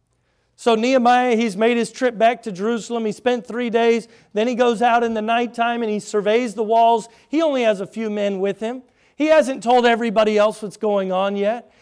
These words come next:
After he finishes this process, we see in verse seventeen, now he's ready to speak to the group. Now he's ready to assemble the, the workforce, if you will. He said, "Then said I unto them,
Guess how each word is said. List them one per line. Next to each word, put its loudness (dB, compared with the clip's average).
After 0
he 0
finishes -2
this -4
process, -4
we -6
see -8
in -4
verse -4
seventeen, -2
now -4
he's -8
ready -4
to -20
speak -10
to -14
the -14
group. -16
Now 0
he's 0
ready 0
to -6
assemble -4
the, 0
the -2
workforce, -4
if -20
you -14
will. -14
He -6
said, -2
"Then -4
said -2
I 0
unto -8
them, -4